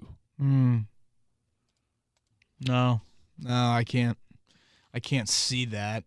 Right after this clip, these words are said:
Um, that's a really long-term plan. You know, I would be curious if they signed Phillip Rivers, how would that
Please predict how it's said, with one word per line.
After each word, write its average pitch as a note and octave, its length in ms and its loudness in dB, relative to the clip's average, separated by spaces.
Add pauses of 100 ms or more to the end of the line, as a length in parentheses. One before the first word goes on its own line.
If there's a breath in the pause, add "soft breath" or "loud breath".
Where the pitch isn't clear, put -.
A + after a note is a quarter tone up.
Um, G#2+ 520 -6
that's C3 200 -6
a G2 60 -6
really A2 480 -4
long-term A2 600 -2
plan. G#2+ 500 -4 (1800 soft breath)
You A#3 120 4
know, G#3+ 120 4 (120)
I F#3 120 2
would A#3+ 260 0
be G#3 140 -2
curious F#3+ 580 -2
if F3+ 400 -8
they D#3 160 -2
signed D#3 540 -4
Phillip D#3 320 -6
Rivers, D3 440 -4
how C#3+ 360 -2
would C3+ 300 -6
that B2+ 260 -6